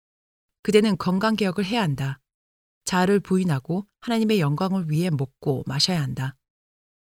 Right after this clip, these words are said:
영혼을 거스려 싸우는 육체의 정욕을 제하라. 그대는 모든 일에 절제해야 한다. 그대는 이 십자가를 거절하였다.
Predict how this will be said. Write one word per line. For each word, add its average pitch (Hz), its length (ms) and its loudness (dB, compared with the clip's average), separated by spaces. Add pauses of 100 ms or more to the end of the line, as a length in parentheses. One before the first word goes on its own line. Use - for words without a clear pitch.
(140)
영혼을 233 320 4
거스려 202 340 -2
싸우는 214 540 0
육체의 202 420 -2
정욕을 160 480 0
제하라. 139 520 -2 (800)
그대는 196 360 4
모든 190 300 0
일에 170 200 2
절제해야 165 540 0
한다. 135 360 -4 (760)
그대는 190 420 4
이 190 160 2
십자가를 202 520 0
거절하였다. 151 800 -4